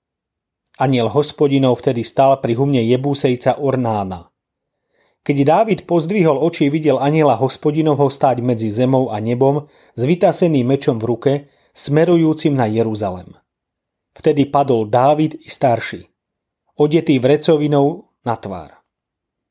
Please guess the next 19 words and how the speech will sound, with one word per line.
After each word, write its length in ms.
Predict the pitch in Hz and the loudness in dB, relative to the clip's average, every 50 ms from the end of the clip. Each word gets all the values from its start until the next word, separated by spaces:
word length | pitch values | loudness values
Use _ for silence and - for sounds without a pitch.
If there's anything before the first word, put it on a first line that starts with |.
| _ _ _ _ _ _ _ _ | _ _ _ _ _ _ _ _
Dávid 480 | - 127 151 165 170 190 196 185 - - | -2 0 2 2 2 0 -2 -4 -2 -2
povedal 400 | 156 147 156 147 147 139 131 117 | 0 2 2 2 2 2 2 0
Bohu: 400 | 110 113 101 - - 92 - _ _ _ _ _ _ _ _ _ _ _ _ _ _ _ _ _ _ _ 120 | -2 -4 -4 -4 -8 -14 -20 _ _ _ _ _ _ _ _ _ _ _ _ _ _ _ _ _ _ _ 0
„Ja 160 | 131 170 185 | 0 0 2
som 160 | 185 - 170 | 0 0 0
nariadil 480 | 147 151 160 175 196 185 170 156 135 117 | 2 2 2 4 2 2 4 2 0 0
spočítať 640 | - - - - 113 - - 123 113 - 107 101 107 | -2 -6 -8 -8 -8 -6 -8 -6 -4 -4 -6 -6 -8
ľud. 240 | 104 95 90 - - _ _ _ _ _ _ _ _ _ _ - | -10 -12 -12 -16 -20 _ _ _ _ _ _ _ _ _ _ -10
Zhrešil 560 | 110 113 120 135 139 143 143 - 160 151 151 | -6 -2 2 2 2 2 2 2 2 2 2
som 320 | 143 - - 165 165 165 | 2 0 0 0 0 -2
a 160 | - - 113 113 | -2 -2 0 0
dopustil 560 | 135 139 - 160 151 147 - - 160 151 147 | 0 0 0 -2 -2 -2 -4 -4 -2 -2 -2
sa 160 | 143 - 147 | 0 0 0
zlého. 640 | 135 127 127 131 127 123 123 110 101 95 92 - _ _ _ _ _ _ _ _ _ _ _ _ _ _ | 0 0 0 0 0 0 0 -2 -4 -8 -12 -18 _ _ _ _ _ _ _ _ _ _ _ _ _ _
Čo 160 | - - 247 | -4 -2 -2
však 240 | 196 - 180 139 131 | 2 2 0 0 2
urobilo 480 | 165 170 165 160 147 151 147 143 127 123 - | 2 2 2 2 4 2 2 2 2 0 0
toto 240 | 151 143 143 156 143 | -2 0 0 -2 -2
stádo?“ 640 | - - - 123 117 113 120 143 147 139 - _ | -2 -2 0 0 0 2 0 0 -2 -2 -6 _